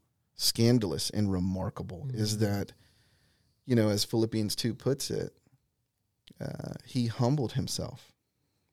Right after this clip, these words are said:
Speaker 1: He relinquished the glories of heaven.
Speaker 2: Yeah.
Speaker 1: He did not think equality with God a thing to be grasped, but emptied himself and willingly steps into this,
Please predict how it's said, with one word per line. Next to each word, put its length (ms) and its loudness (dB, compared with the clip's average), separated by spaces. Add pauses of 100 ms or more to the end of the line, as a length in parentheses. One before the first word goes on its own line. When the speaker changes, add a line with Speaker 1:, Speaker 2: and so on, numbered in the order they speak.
(140)
Speaker 1:
He 340 4
relinquished 840 6
the 80 -4
glories 320 0
of 120 -4
heaven. 380 -4 (200)
Speaker 2:
Yeah. 140 -2 (280)
Speaker 1:
He 140 2
did 260 6
not 220 6
think 240 0
equality 480 6
with 180 2
God 240 2
a 60 -2
thing 340 0
to 120 -8
be 120 -4
grasped, 600 -6 (260)
but 160 -2 (100)
emptied 340 0
himself 420 -6 (640)
and 240 -12
willingly 560 8
steps 380 0
into 240 -2
this, 260 -4